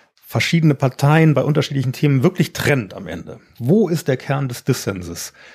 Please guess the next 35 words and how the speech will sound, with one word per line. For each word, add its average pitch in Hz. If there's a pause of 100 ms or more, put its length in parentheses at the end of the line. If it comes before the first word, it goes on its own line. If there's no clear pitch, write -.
(260)
Dann 139
haben 151
wir 143
schon 135
ein 120
bisschen 131
was 120
gewonnen. 98
Und 101
wir 117
wollen 143
auch -
nicht 131 (360)
Streit -
inszenieren. 131
Streit 117
ist 107
ein 101
sehr, 101
sehr -
scharfes -
Wort. 120
Man, 104
man 95
verbindet 110
es -
erstmal 107
mit 110
Emotionen. 117 (140)
Aber 110
wir 120
wollen 135
Streit 127
eben 123
nicht 139